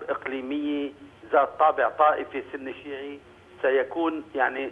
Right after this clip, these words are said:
آه، ت-، ستدمر المنطقة كلها. لذلك <clears throat> مصر لديها مسؤوليات بصرف النظر عن مين الحاكم ومين الحزب،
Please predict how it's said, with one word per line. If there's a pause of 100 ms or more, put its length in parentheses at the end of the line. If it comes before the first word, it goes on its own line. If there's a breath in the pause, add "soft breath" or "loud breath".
آه،
ت-،
ستدمر
المنطقة
كلها. (460 loud breath)
لذلك (300)
<clears throat>
مصر
لديها
مسؤوليات (340 loud breath)
بصرف
النظر
عن
مين
الحاكم
ومين
الحزب،